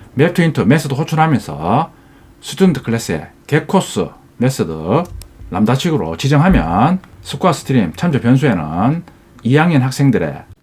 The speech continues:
점수가 저장된 인트 스트림 객체에 리턴됩니다. 자, 그러면 최종적으로 스코어 스트림의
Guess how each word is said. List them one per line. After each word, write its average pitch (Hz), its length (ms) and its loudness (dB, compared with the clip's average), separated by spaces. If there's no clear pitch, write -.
점수가 160 420 2
저장된 104 680 -2
인트 196 200 4
스트림 117 300 0
객체에 107 300 -4
리턴됩니다. 104 840 2
자, 165 80 2
그러면 214 240 4
최종적으로 143 840 4
스코어 170 260 -2
스트림의 143 760 0